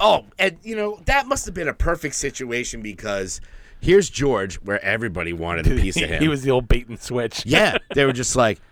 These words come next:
Speaker 1: "Oh, I'm gay, but you can fuck Andrew." And <laughs> Andrew
Speaker 2: But,
Speaker 1: was getting
Speaker 2: but
Speaker 1: all
Speaker 2: he
Speaker 1: the
Speaker 2: didn't,
Speaker 1: scraps.
Speaker 2: he, he, remember when he was in Wham, he didn't really let anybody know he was gay yet.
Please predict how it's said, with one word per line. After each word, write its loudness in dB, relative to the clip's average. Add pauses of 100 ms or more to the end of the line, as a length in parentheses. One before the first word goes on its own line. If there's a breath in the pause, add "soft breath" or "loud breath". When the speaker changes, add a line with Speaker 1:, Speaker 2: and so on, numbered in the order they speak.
(120)
Speaker 1:
"Oh, 2
I'm -2
gay, 0
but -8
you -8
can -6
fuck -6
Andrew." -4
And 0
<laughs> 4
Andrew -2
Speaker 2:
But, 4
Speaker 1:
was 2
getting 2
Speaker 2:
but -4
Speaker 1:
all 2
Speaker 2:
he 2
Speaker 1:
the 0
Speaker 2:
didn't, -2
Speaker 1:
scraps. 2
Speaker 2:
he, -10
he, -18
remember -6
when -8
he -8
was -8
in -14
Wham, -10
he -12
didn't -16
really -12
let -10
anybody -12
know -10
he -10
was -12
gay -10
yet. -10